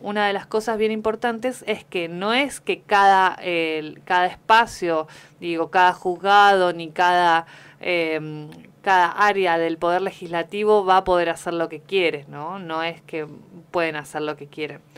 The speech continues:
sino que va a estar regulado también por el Ins-, Instituto Nacional de las Mujeres. Es decir, cada capacitación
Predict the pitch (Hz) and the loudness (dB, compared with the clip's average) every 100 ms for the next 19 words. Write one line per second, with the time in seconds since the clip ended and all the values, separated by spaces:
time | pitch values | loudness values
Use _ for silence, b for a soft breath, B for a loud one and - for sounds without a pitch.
0 | B B B - 190 220 220 226 220 220 | B B B -6 -2 -2 0 2 4 2
1 | 240 233 240 247 247 240 233 240 233 233 | -2 0 -2 2 4 4 4 0 0 0
2 | 226 220 202 196 202 180 - - - 202 | -2 0 -2 0 -6 -10 -18 -20 -14 -10
3 | 196 175 175 180 175 165 170 165 160 156 | -10 -8 -6 -6 -8 -10 -10 -8 -6 -8
4 | 160 156 156 143 143 - 190 202 - 190 | -12 -10 -8 -8 -10 -14 -8 -8 -2 -4
5 | - B B B B _ 220 220 226 220 | -4 B B B B _ 6 6 6 2
6 | 202 202 196 196 - 214 160 | 0 -4 -4 -4 2 2 0